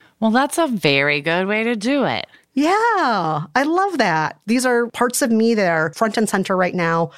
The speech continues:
Speaker 2: I want those parts front and center more often. Let me think about how to do that. That's
Speaker 1: I
Speaker 2: great.
Speaker 1: think so many of us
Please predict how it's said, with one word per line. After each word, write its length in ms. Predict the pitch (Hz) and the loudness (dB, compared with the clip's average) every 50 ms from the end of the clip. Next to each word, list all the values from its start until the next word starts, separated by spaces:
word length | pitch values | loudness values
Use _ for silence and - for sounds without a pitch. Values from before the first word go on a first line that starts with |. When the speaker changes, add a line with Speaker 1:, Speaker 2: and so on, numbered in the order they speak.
| - - - - - | -20 -20 -20 -10 -4
Speaker 2:
I 80 | - 196 | 0 2
want 200 | 196 202 185 - | 2 2 0 -2
those 160 | - 196 185 | -2 -4 -4
parts 320 | - - - 185 170 - - | -4 -2 -2 -2 -2 -4 -6
front 260 | - - 190 185 - | -4 -2 -2 0 0
and 120 | 196 185 | -2 -2
center 240 | - 175 160 - 175 | -2 -4 -2 -2 0
more 200 | 170 156 156 151 | 0 0 0 0
often. 320 | 143 147 147 - 165 151 | 0 -2 -2 -4 -4 -2
Let 80 | 151 160 | -2 -2
me 80 | 165 165 | -4 -4
think 220 | - - 156 147 | -6 -6 -8 -4
about 160 | 156 175 - | -4 -4 -4
how 80 | - 160 | -2 -4
to 100 | 160 156 | -4 -4
do 120 | 151 - | -4 -2
that. 260 | - 175 180 - - | -2 -2 -2 -2 -4
That's 160 | - 262 262 - - | -4 -4 -4 -2 -2
Speaker 1:
I 80 | - | 0
Speaker 2:
great. 80 | 349 320 | 2 2
Speaker 1:
think 300 | 196 190 190 - - - - | 2 0 0 -4 -8 -12 -10
so 240 | - - - 190 185 | -6 -2 0 2 2
many 320 | 180 160 156 160 165 165 | 2 2 2 2 0 0
of 140 | 170 165 165 | 0 0 0
us 280 | 160 165 175 - - | 0 -2 -2 -4 -8